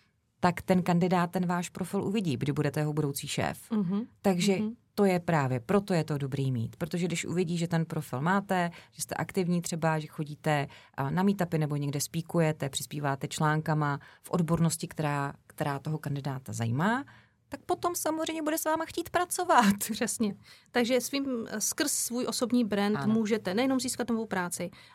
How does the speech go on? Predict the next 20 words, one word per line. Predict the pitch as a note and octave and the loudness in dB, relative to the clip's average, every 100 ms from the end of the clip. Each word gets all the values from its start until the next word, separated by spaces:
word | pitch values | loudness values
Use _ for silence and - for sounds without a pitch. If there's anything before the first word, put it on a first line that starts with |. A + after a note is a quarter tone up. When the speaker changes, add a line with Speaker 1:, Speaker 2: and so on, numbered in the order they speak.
| - | -2
Speaker 2:
ale | G3+ G#3 | 0 2
můžete | G#3 G#3 G#3 G3+ G3+ G#3 G3+ | 2 0 0 -2 -4 -4 -4
získat | G3 G3 - G3 | -2 -4 -2 -2
Speaker 1:
Nové | D3 A3+ | 2 4
Speaker 2:
nové | A3+ | 4
Speaker 1:
pracovníky. | G#3+ G#3+ A#3+ G3+ | 4 2 0 0
Speaker 2:
kolegy, | G#3+ G3+ B3 A#3+ A#3+ G3+ G3 | 2 4 2 2 2 2 2
Speaker 1:
Ano. | G#3 G#3 - _ _ - | -2 -4 -14 _ _ -4
Speaker 2:
eh, | A3 G#3+ | 0 2
můžete | A3+ A3+ A3 A#3 A#3 A3+ | 2 2 0 0 0 -2
získat | G#3+ - A3+ A3 | -2 -4 -4 -2
nové | A3 G#3 G#3+ G#3+ | 0 0 0 0
zákazníky, | G3 G#3 G#3 A#3+ A#3+ A3+ A3+ G#3 F3+ | 2 0 2 0 2 4 4 4 4
Speaker 1:
Mhm. | F#3+ G3 D#4 - _ | 2 0 -4 -12 _
Speaker 2:
protože | A#3 A#3+ C4 C#4 G#3+ F3+ - - _ _ - | 0 0 0 -2 0 -4 -8 -16 _ _ -4
lidi | A3+ A#3 G#3 A#3 | 0 0 0 -2
chtějí | A3+ - A3+ G#3 G#3 G3+ - | -4 -4 0 2 0 -2 -2
mluvit | G#3+ G#3+ G3+ G#3+ | 0 0 0 -2
s | - | -2
lidma | G#3 G#3+ A3+ | 0 2 2